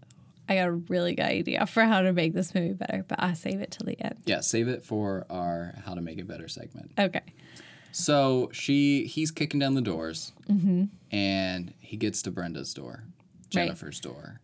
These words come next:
Speaker 1: Right.
Speaker 2: They're the same person.
Speaker 1: Right.
Speaker 2: Brenda's the actor.
Speaker 1: Yes.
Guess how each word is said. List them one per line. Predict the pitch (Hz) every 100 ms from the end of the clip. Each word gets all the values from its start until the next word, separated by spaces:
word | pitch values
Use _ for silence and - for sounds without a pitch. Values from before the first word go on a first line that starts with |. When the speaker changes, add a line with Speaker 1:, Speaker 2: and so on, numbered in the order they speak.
| -
Speaker 1:
Right. | 180 - - - _ _
Speaker 2:
They're | 110 98
the |
same | 90 85 80
person. | - - - - 113
Speaker 1:
Right. | 190 - - -
Speaker 2:
Brenda's | 92 82 80
the | 64
actor. | - - - - - _ -
Speaker 1:
Yes. | 180 - 175 -